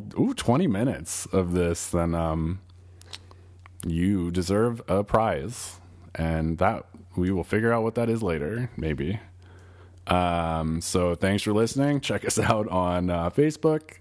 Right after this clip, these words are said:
The Legend of Things. Check us out on our website, the legend of things dot com. Give us a like and review on iTunes. Check us out on SoundCloud.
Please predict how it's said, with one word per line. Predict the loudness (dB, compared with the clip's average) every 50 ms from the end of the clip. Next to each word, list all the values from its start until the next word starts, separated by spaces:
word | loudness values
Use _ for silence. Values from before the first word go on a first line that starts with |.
| -20 -20 -20 -20 -20 -20 -20 -20 -20 -20 -20 -20 -20 -10 -2
The | 0 0
Legend | 2 2 0 0 0 -2
of | -2 0
Things. | 0 0 2 2 2 0 -2 -2
Check | -4 -4
us | -2 0
out | 0
on | 0 0
our | 0 0
website, | 0 0 0 2 2 0 0
the | 0 0
legend | -2 0 0 0 -2
of | -2
things | 0 0 -2 0 0
dot | 0 0 0 0
com. | 0 0 0 0 0 0 -4 -6 -8 -12 -20 -20 -20 -20 -20 -20 -20 -20 -20 -20 -20 -20 -20 -20 -20 -20 -20 -20 -20 -20 -20 -20 -20 -10 -4
Give | -2 0 0 2
us | 0 0 0 -2 -4 -2
a | 0 0 0 2 0 0 0 0 0 0 0 0 0 0 -2 -2 -2 -2 -4 -6 -8 -6 0
like | 2 2 4 2 0 -2 -8 -14 -16 -16 -10 -2
and | 0 2 2 2 2 2 0 0 0 0
review | -2 -2 0 0 2 2 2 2 2 0 0 -2 -2 -4 -8 -12 -18 -20 -16 -6 0
on | 2 2 4 4 2 0 0 0 0 0 0 -2 -2 -4 -2 0
iTunes. | 2 2 2 2 2 0 2 0 -2 -4 -8 -16 -20 -20 -20 -20 -20 -20 -10 -2
Check | 0 0 0
us | 2 2
out | 2 2 2
on | 0 -2
SoundCloud. | -2 0 0 2 2 0 0 0 0 0 0 0 0 -2 -4